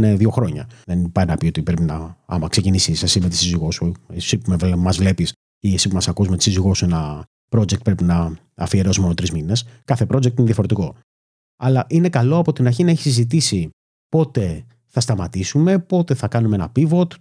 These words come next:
πότε θα αλλάξουμε, πότε θεωρούμε ότι θα, ότι αυτό το project έχει επιτύχει. Πρέπει να, να είναι όλα αυτά από την αρχή, ε, σχεδιασμένα. Όχι, «Έλα, μωρέ, να ξεκινήσουμε και έχει ο Θεός και βλέπουμε».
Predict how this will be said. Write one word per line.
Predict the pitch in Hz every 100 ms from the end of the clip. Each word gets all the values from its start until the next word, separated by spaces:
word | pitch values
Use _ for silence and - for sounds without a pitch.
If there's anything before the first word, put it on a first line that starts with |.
| _
πότε | 170 160
θα | -
αλλάξουμε, | 92 85 123 - 170 175 180 175 - _ _ _
πότε | 180 175
θεωρούμε | - 139 131 147 135 98 90 85 - _ _ -
ότι | 113 120
θα, | 107 117 104 98 98 92 87 85 67 - -
ότι | - 120 123
αυτό | 120 135
το | 131
project | 117 123
έχει | 120
επιτύχει. | 120 - 165 - 190 190 180 _ _ _
Πρέπει | 220 214
να, | 196 156
να | 165
είναι | 196
όλα | 196 185
αυτά | 170 190
από | 185 175
την | 156 135
αρχή, | 117 - 180 92 76 _ _ _ _
ε, | 110 95
σχεδιασμένα. | - 107 101 104 98
Όχι, | 131 135
«Έλα, | 151 165
μωρέ, | 135 123
να | 113
ξεκινήσουμε | 104 117 101 104 - 95 90 87 85
και | 104
έχει | -
ο |
Θεός | 85 85 87
και | -
βλέπουμε». | 85 87 80 80 95